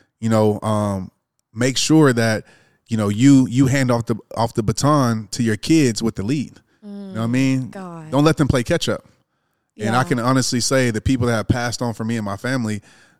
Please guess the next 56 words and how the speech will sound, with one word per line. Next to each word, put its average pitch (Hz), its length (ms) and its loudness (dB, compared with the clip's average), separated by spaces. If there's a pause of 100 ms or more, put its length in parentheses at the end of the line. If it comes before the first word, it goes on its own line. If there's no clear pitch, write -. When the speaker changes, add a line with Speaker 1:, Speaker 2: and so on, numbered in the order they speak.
Speaker 1:
they've 123 180 -4
gave 120 200 0
me 113 60 0
the 104 80 -2
lead 107 180 -2
on 90 100 -8
life. 104 380 -6 (240)
Whereas, 104 580 -2 (260)
you 110 80 -6
know, 110 60 0
I 120 80 2
can 117 160 -4
further 143 320 0
that 107 200 -4
lead, 107 180 -4
but 101 80 -4
I 107 40 -2
don't 117 140 0
have 117 140 -2
to - 100 -10
spend 117 180 -6
my 104 140 -2
whole 117 240 0
entire 107 380 -4
life 107 220 -2
trying 117 160 -6
to 101 40 -8
recover 104 300 -10
from 107 160 -12
my 95 100 -6
childhood. 98 560 -10 (180)
Speaker 2:
Yeah. 185 420 -16 (140)
Speaker 1:
So - 340 -6 (220)
I 117 140 -2
appreciate, 104 560 -4
like, 95 240 -12
them 104 160 -12
for 90 140 -18
that, 92 180 -16
for 92 80 -20
sure. 202 160 -10
Speaker 2:
Yeah, 190 320 -10 (100)
that's 208 240 -14
so 190 360 -8
beautiful. 180 680 -18 (380)
And 214 100 -12
it 202 140 -12
reminds 214 400 -12
me 208 100 -10
of, 196 140 -12
like, 185 180 -12
how 202 220 -12
will 202 80 -10
you 196 100 -12
finish 196 420 -14
well, 170 460 -14